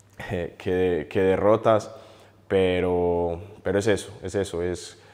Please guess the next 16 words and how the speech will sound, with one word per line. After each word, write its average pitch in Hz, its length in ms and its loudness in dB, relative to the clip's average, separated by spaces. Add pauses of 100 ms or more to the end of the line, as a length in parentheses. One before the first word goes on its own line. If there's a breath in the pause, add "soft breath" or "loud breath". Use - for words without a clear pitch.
(280 loud breath)
es 90 400 -4
ese 101 300 0
contraste 98 640 0
de 87 500 0
las 85 220 -2
alegrías, 92 840 0
de, 82 540 -2 (340 loud breath)
de, 87 640 -4 (160)
de 90 300 -4
los 92 180 -2
momentos 92 420 -4
donde... 85 600 -4 (240 loud breath)
Eh, 87 280 -6
estamos 92 440 -4
tristes, 87 640 -2
donde, 85 580 -4